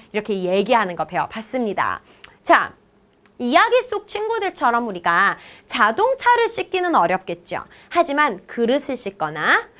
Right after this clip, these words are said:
내 자전거 또는 장난감 씻는 것 정도는 우리 친구들도 충분히 할 수 있을 거예요.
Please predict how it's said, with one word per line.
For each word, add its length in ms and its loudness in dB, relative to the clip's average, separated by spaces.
내 240 4
자전거 720 -4
또는 240 -2
장난감 560 -2
씻는 300 -2
것 140 0
정도는 320 -2
우리 180 -2
친구들도 420 -4
충분히 380 -4
할 160 -4
수 140 -10
있을 400 -8
거예요. 500 2